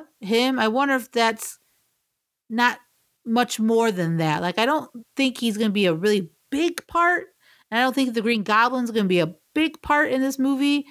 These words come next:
But we'll definitely get, we were obviously getting these cameos for sure.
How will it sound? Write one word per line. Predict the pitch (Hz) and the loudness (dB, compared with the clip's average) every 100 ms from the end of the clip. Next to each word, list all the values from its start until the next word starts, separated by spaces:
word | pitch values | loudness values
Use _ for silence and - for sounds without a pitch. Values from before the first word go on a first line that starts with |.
| - _ _ _ _ _ | -20 _ _ _ _ _
But | 226 233 - | 0 0 -2
we'll | 220 208 220 | -4 -2 0
definitely | 254 254 240 | 0 0 0
get, | 226 214 | 0 -2
we | 190 196 | -2 -2
were | 185 196 | 0 0
obviously | 208 214 | 0 0
getting | 180 202 185 | -2 2 2
these | 170 | 0
cameos | - 202 190 170 160 - | 0 0 2 0 -2 -4
for | 160 | -8
sure. | - 185 170 180 | -6 -4 -4 -8